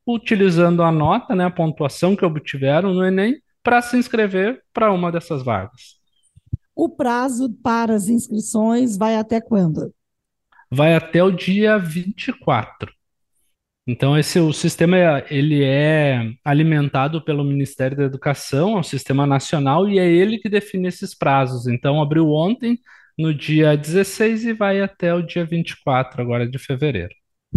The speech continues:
Speaker 2: Além de ser feita a inscrição, depois passa por todo um processo até conseguir, ãh,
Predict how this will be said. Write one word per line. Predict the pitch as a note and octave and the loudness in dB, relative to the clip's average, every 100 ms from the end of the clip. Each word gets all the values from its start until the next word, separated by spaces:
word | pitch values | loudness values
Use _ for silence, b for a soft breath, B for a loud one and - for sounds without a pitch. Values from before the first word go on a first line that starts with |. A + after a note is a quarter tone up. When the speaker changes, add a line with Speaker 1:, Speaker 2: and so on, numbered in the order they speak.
| - | -6
Speaker 2:
Além | - F4 E4 C4 B3+ C4+ G3 | -6 -4 0 0 0 -2 -2
de | F#3+ | -6
ser | G#3+ G#3+ G#3+ | -6 -4 -4
feita | G#3+ G#3 G#3 G#3 G#3 | -4 -2 -2 -4 -4
a | F#3+ | -4
inscrição, | G3+ G3 - G#3+ - G#3 G3+ A3 C4+ | -4 -4 -4 -6 -2 0 0 2 0
depois | A#3 A#3+ G#3 A#3 - | 0 -2 -2 -2 -4
passa | - A#3+ G#3+ C4+ - | -6 -6 -4 -4 -6
por | - C4 A#3 | -2 -2 -4
todo | - A#3 B3+ C#4+ E4 | -2 0 2 0 -4
um | D4 | -4
processo | D4+ D4+ - G#3 G#3+ C4 D#4 C#4+ b b b | -4 -4 -2 -2 -2 -4 -8 -10 b b b
até | A#3 A#3 A3 G#3+ B3+ | -8 -4 -2 -2 -4
conseguir, | - C4+ C4+ C4 F#3+ A3 A#3+ B3+ | -2 -2 0 -2 0 0 2 2
ãh, | B3 - G#3+ G#3+ G3 F#3 | -2 -4 -2 0 0 -2